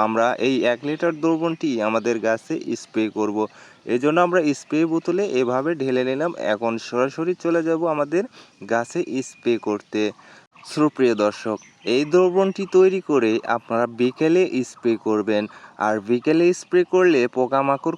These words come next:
খুব দ্রুতই চলে যায়, আর পোকামাকড় যত আক্রমণ করে গাছে, সম্পূর্ণই বিকেলেই আক্রমণ করে।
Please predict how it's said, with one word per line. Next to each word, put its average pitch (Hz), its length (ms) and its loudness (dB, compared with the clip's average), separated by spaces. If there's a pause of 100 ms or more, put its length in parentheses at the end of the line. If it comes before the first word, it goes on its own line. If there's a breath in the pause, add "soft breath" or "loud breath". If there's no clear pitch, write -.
খুব 170 120 0 (120)
দ্রুতই 135 400 2
চলে 110 340 2
যায়, 104 280 0 (380 loud breath)
আর 107 180 2 (100)
পোকামাকড় 160 640 0
যত 160 240 0 (200)
আক্রমণ 175 400 -2
করে 175 260 0
গাছে, 175 380 -2
সম্পূর্ণই 127 600 -4
বিকেলেই 123 520 0
আক্রমণ 107 500 -4
করে। 101 280 -2